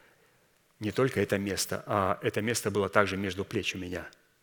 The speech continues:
чтобы это место преимущественное, которое Иаков дал своему сыну Иосифу, было у меня в моём сердце.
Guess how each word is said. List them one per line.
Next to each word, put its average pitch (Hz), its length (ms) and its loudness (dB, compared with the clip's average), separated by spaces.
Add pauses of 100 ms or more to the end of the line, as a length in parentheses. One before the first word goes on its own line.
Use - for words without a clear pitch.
(480)
чтобы 95 480 -2
это 104 160 -2
место 98 520 0 (1120)
преимущественное, 98 960 -2 (140)
которое 98 320 2
Иаков 95 240 4
дал 95 160 4
своему 92 480 2 (520)
сыну 95 340 2
Иосифу, 107 400 0
было 90 500 -2
у 110 60 -8
меня 92 260 -2
в 87 40 -8
моём 90 220 -8
сердце. - 440 -6